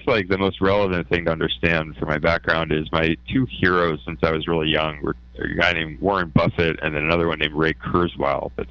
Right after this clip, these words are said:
not as well known as Buffett. But both are leaders in their respective fields, one in business and investing and the other in, in technology, and specifically around computer, A I, computing technology that grows at an exponential rate.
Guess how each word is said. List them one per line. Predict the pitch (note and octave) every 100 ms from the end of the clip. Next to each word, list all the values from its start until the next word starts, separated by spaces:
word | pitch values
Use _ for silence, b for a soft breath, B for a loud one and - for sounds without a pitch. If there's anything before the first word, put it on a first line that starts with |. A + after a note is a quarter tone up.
| -
not | -
as | C#2+
well | D2
known | D2 C#2+
as | C#2
Buffett. | - B1+ - - - B B
But | F2+ E2
both | G#2 A2 -
are | E2 D#2+
leaders | F#2 G2 F2+ E2
in | E2
their | D#2 D2+
respective | D#2+ D2+ - E2 - D#2 -
fields, | C3+ A2+ F2 D#2+
one | E2+ E2+
in | D#2 D2 C#2
business | D#2+ D#2 E2
and | D2+
investing | E2+ F#2+ - F2
and | D#2 D2+
the | D#2+
other | D#2+ D#2+ D2
in, | D2 D2+ -
in | D2+ D#2
technology, | - - F2 F2+ E2+ D2+ D2+ -
and | D2
specifically | - - A2+ G2 F2 D#2+
around | D2+ D#2 D#2 D2+
computer, | - D#2 - F#2 F2 E2 D#2 D2
A | D#2 D2+
I, | D#2 D#2 D2+ D2+ D2 -
computing | - - D#2+ D#2+
technology | D#2+ - D2+ D#2 D#2 D2+
that | D2 C#2+ -
grows | - E2 D#2
at | D2+
an | C#2+
exponential | C#2+ - D2+ - -
rate. | D#2 D2+